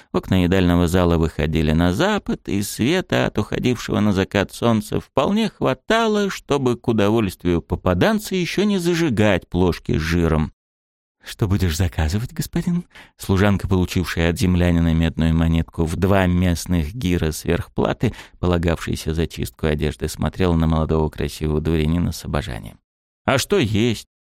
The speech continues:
В который раз Игорь пожалел, что здесь меню существует только говорящее, на ножках. «Только что принесли тушки больших жирных гусей. Наш повар их замечательно готовит.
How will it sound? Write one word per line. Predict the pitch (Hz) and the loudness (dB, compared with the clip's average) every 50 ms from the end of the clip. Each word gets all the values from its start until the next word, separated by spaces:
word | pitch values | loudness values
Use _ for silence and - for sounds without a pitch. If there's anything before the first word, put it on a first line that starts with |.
| _ _ _ | _ _ _
В | - | -4
который | 104 - - 214 233 226 | -2 0 2 2 2 2
раз | 220 208 208 165 131 - | 2 2 2 2 0 0
Игорь | - 160 147 - 101 | -2 0 0 0 0
пожалел, | - - 104 90 - - 98 - 165 156 120 | 0 0 0 0 2 2 2 2 2 0 -2
что | - - - 90 | -4 -2 -4 -4
здесь | 78 - 104 87 - - | 0 0 -2 -2 0 -2
меню | 87 87 95 120 143 | -2 0 0 0 -2
существует | - - - 85 - - 78 - - - 110 - - | -4 -6 -8 -6 -4 -4 -6 -6 -2 -4 -4 -2 -2
только | - - - - - - | -4 -4 -4 -4 -4 -2
говорящее, | 107 104 95 85 82 78 78 78 82 76 - - - 82 73 - - _ - _ _ _ | 0 2 2 2 2 2 2 0 0 -2 -4 -6 -6 -6 -6 -8 -10 _ -20 _ _ _
на | 165 175 | 0 2
ножках. | 139 92 73 - - - - - - _ _ _ _ _ _ _ _ _ _ _ _ _ _ _ _ _ _ _ _ _ _ _ _ _ | 2 2 0 -2 -6 -10 -12 -14 -18 _ _ _ _ _ _ _ _ _ _ _ _ _ _ _ _ _ _ _ _ _ _ _ _ _
«Только | - 202 214 - - 175 | 0 0 0 2 -2 -2
что | - - 180 | 0 -2 -4
принесли | - - 170 170 160 - - 202 214 | -2 0 0 0 0 0 -2 -4 -2
тушки | - 214 208 - - - | 0 -2 -2 -2 -2 -2
больших | 165 160 165 160 156 - - 233 208 | 0 0 0 0 0 -2 -4 -2 0
жирных | 185 190 202 196 190 185 165 - | 0 0 0 0 0 -2 0 0
гусей. | 156 143 - - - 135 135 151 - - _ _ _ _ | -2 -2 -2 -2 -2 0 0 0 -4 -8 _ _ _ _
Наш | - 190 175 - - | 0 0 0 0 0
повар | - 226 262 254 247 226 | 2 2 4 4 4 2
их | 208 170 135 | 2 0 2
замечательно | 131 147 151 151 - - - 240 226 - 190 175 165 | 0 0 0 0 0 0 -2 -2 0 0 0 0 0
готовит. | 151 135 123 - - 139 139 139 151 - - | 2 0 -2 0 0 0 0 0 -2 -4 -8